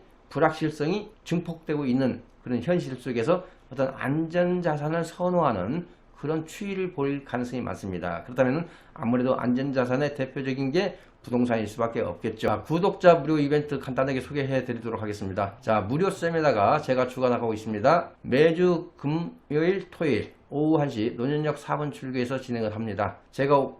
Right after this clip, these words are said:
본 방송에서 말씀드렸던 내년도 주-, 주택시장 전망을 아주 자세하고 논리적으로 설명을 해드리고요. 부동산 재테크라든지 세금이라든지 각종 부동산에 관련된 고민이 있으시다면은, 예, 제가 세미나 후에 저하고 일 대 일 상담할 수 있는 기회가 있습니다.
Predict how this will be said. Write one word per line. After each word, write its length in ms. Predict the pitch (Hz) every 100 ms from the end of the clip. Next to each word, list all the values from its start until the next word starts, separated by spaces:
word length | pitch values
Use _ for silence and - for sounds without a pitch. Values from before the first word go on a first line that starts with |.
| -
본 240 | - 156 156
방송에서 460 | 139 151 147 135
말씀드렸던 720 | 123 113 139 135 - 95 131 - - -
내년도 680 | - 127 160 165 160 165 156
주-, 140 | - - -
주택시장 420 | - - 151 147 131
전망을 460 | 127 131 120 120
아주 300 | - 139 180
자세하고 840 | 175 - 113 156 143 123 95 135 160
논리적으로 400 | 117 143 143 139
설명을 380 | 131 151 139 120
해드리고요. 680 | 131 113 101 98 90 143 180 - -
부동산 440 | 135 175 170 160
재테크라든지 760 | 151 147 156 156 143 127 127 123
세금이라든지 1080 | - 170 160 160 151 143 131 123 120 147
각종 480 | - - - 190 175
부동산에 420 | 156 170 160 156
관련된 540 | 139 151 143 117 160 170 - -
고민이 520 | - 135 160 170 165
있으시다면은, 720 | 131 - - 123 107 101 107 - - - -
예, 80 | 107
제가 200 | 95 117
세미나 400 | 113 175 180 156
후에 520 | 131 165 98 139 165 - -
저하고 300 | - 113 110
일 300 | 117 151 156
대 140 | 165 170
일 140 | 175
상담할 460 | - 160 156 147 135
수 120 | 147
있는 140 | 131
기회가 260 | 123 139 127
있습니다. 580 | 110 113 101 95 98